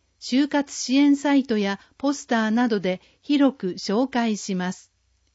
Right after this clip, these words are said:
令和五年度受賞事業者。弁護士法人宇都宮東法律事務所。エステート住宅産業。烏山信用金庫。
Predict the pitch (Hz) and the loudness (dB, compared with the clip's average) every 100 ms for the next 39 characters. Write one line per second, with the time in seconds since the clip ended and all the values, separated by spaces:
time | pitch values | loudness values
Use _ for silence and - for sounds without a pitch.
0 | _ _ _ _ _ _ - 202 285 285 | _ _ _ _ _ _ -6 0 4 4
1 | 277 254 226 240 269 240 196 190 _ _ | 4 2 2 4 4 4 2 -2 _ _
2 | - 180 190 302 285 269 220 214 247 214 | -10 -8 -4 0 2 2 0 -2 0 0
3 | 185 - 139 - _ _ _ _ _ _ | -2 -8 -12 -14 _ _ _ _ _ _
4 | _ _ _ _ _ - 202 277 277 285 | _ _ _ _ _ -6 2 6 6 4
5 | 277 262 262 247 190 175 170 165 _ - | 2 0 2 0 -2 -4 -6 -10 _ -10
6 | 190 - 277 277 254 240 226 208 214 247 | -8 2 6 8 6 4 0 -6 -2 2
7 | 277 277 208 220 277 277 277 220 202 190 | 0 0 -2 2 2 2 0 -4 -2 -2
8 | 190 - 151 - _ _ _ _ _ _ | -2 -6 -10 -12 _ _ _ _ _ _
9 | _ _ _ - 208 214 - 294 277 226 | _ _ _ -6 -4 -4 -2 2 2 0
10 | 196 156 247 285 277 277 - 247 208 165 | -2 -2 -2 0 -2 -2 -2 0 2 0
11 | 156 147 151 _ _ _ _ _ _ _ | -4 -8 -12 _ _ _ _ _ _ _
12 | _ _ _ - 214 277 277 269 247 233 | _ _ _ -4 0 0 2 2 2 0
13 | 233 233 285 277 269 254 233 185 - 147 | 0 2 4 6 4 0 -2 -2 -4 -8